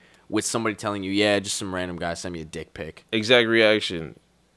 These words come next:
Speaker 2: Put your dick away. What are
Speaker 1: Yeah.
Speaker 2: you doing? <laughs>
Speaker 1: Not, you will never, that'll never
Speaker 2: But
Speaker 1: happen with a penis.
Speaker 2: But I'm talking about men that just D M women or send women pictures of their dick that they are not texting or re-, involved with.
Speaker 1: Oh, yeah, that's
Speaker 2: 'Cause that's, that's what women have told me. They're just like,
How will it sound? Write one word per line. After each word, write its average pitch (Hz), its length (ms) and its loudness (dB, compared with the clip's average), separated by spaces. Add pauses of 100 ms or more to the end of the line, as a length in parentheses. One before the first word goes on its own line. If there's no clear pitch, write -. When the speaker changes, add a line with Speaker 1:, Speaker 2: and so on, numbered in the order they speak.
(120)
Speaker 2:
Put - 220 2
your 320 100 10
dick 156 260 8
away. 117 300 6
What 143 180 6
are 269 40 8
Speaker 1:
Yeah. 339 60 8
Speaker 2:
you 285 120 12
doing? 202 840 6
<laughs> - 100 4
Speaker 1:
Not, 117 240 0
you 143 100 2
will 143 100 2
never, 147 280 0
that'll 127 260 2
never 131 260 2
Speaker 2:
But 117 80 0
Speaker 1:
happen 113 260 2
with 92 100 -6
a 85 40 -8
penis. 80 340 -12
Speaker 2:
But 120 120 0
I'm 143 280 4
talking 120 260 4
about 98 340 4
men 104 360 2
that 101 100 2
just 92 300 -6
D 98 200 0
M 95 220 2
women 87 340 -2
or 87 80 -6
send 95 340 -4
women 87 240 -4
pictures 95 300 -6
of 87 100 -2
their 85 120 -2
dick 85 300 -2
that 82 140 -4
they 87 160 2
are 85 60 0
not 85 240 -4
texting - 420 -6
or 78 180 -4
re-, 76 220 -10
involved 85 440 -4
with. - 200 -12
Speaker 1:
Oh, 165 260 8
yeah, 107 240 2
that's - 360 -4
Speaker 2:
'Cause 113 200 6
that's, 190 500 10
that's 131 420 8
what 110 300 4
women 107 300 0
have 92 120 0
told 95 220 0
me. 104 140 -2
They're 95 120 0
just 110 240 -2
like, 85 360 0